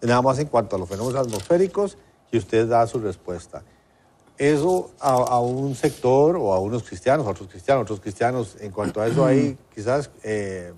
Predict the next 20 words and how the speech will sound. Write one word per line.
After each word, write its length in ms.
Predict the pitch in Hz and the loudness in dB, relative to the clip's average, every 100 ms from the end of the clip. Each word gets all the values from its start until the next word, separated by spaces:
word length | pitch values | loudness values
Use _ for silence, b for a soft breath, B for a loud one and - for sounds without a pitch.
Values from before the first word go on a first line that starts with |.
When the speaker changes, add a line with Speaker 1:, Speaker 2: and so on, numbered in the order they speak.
| - | -8
Speaker 1:
quince, 320 | 139 156 131 | -6 -4 -4
dieciocho, 500 | 101 92 147 - 107 | -4 -2 -2 -2 -6
treinta, 400 | 90 147 151 107 | -2 -2 -2 -6
cincuenta, 480 | 98 95 135 143 104 | -8 -6 -8 -6 -8
cien 280 | 110 139 135 b b b - | -6 -8 -10 b b b -2
posiciones 420 | 113 101 113 127 | -2 0 -4 -2
diferentes 480 | 117 107 101 107 117 | -4 -4 -6 -8 -10
en 100 | 107 | -8
cuanto 280 | 98 95 | -10 -6
a 80 | 139 | -6
eso, 100 | 170 | -6
y 100 | 104 | -8
qué 100 | 87 | -6
bárbaro, 340 | 104 104 110 101 | -4 -2 -4 -6
don 260 | 98 95 92 | -8 -12 -12
Armando. 440 | 95 135 110 - _ b b b b b _ - | -6 -6 -6 -12 _ b b b b b _ -12
Eh, 280 | 104 101 98 | -6 -4 -4
bueno, 160 | 107 98 | -4 -2
pero 140 | 113 | -2
entonces, 400 | 101 110 123 147 | 0 -4 -4 -6